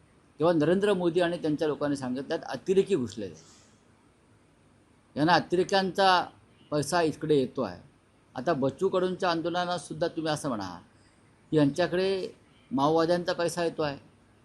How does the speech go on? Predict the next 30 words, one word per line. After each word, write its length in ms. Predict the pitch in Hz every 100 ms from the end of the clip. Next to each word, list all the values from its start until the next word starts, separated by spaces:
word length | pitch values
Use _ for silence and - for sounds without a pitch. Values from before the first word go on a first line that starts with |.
| _
अतिरेक्यांचा 640 | 110 - 147 160 180 170 175
पैसा 340 | 160 160 165
येतो 220 | 151 -
आहे, 100 | 120 - _ _ _ _
आणि 200 | - 143
हे 60 | 160
आंदोलन 360 | 170 143 160 175
तुम्ही 240 | - 190
दडपण्याचा 480 | 156 180 175 185 190
प्रयत्न 340 | 147 143 -
करा. 200 | 117 104 98
शेतकऱ्यांनी 720 | - 139 - 190 196 190 190
आपला 340 | 180 156 175
आवाज 320 | 170 143 170 156
उठवायचाच 580 | - 147 160 196 214 190
नाही 180 | 135
का? 140 | 104 - _ _ _ _ _ _ _ _ _ _ _ - _ _ -
शेतकऱ्यांची 480 | 156 - 202 208 214
साधी 280 | 185 170 226
मागणी, 240 | 202 175
मराठवाड्यातल्या 800 | 135 151 196 175 180 190 185 202 202
शेतकऱ्याला 480 | 190 - 190 196 180
अद्याप 340 | 165 190 180
मदत 240 | 175 170
मिळालेली 380 | 165 160 160 160
नाही. 200 | 151 147
काल 220 | 139 160
मुख्यमंत्री 460 | 165 147 170 160 160 -
खोटं 200 | 139 143
बोलले. 240 | 131